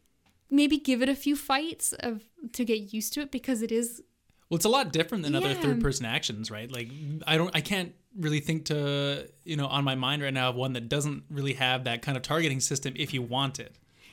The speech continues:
Speaker 1: Yeah, exactly. Like, usually it's the option to, like, target or just play, like,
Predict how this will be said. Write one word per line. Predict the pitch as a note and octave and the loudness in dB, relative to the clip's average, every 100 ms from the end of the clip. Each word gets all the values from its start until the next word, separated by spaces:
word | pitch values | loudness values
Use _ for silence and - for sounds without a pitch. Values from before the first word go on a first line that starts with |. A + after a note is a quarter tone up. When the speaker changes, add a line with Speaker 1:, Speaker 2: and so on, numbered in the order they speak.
| _ | _
Speaker 1:
Yeah, | C4+ E4+ E4 C#4 | 2 4 4 2
exactly. | B3 C4+ D4 E4 B3 | 0 0 0 -2 -2
Like, | A#3 A#3 | 0 2
usually | C4+ B3+ B3 A#3+ | 2 2 0 -2
it's | A#3 - | -4 -6
the | A#3+ | -4
option | G#3+ G#3+ A3+ G#3+ | -2 -4 -8 -8
to, | G3 | -8
like, | F#3 G3 - - | -10 -12 -16 -10
target | - A3 A#3 B3+ | -2 -2 0 0
or | A3+ G#3+ | 0 -2
just | G3+ G#3+ - | -4 -8 -8
play, | - G#3+ G#3+ | -8 -6 -6
like, | G3 F#3+ | -8 -10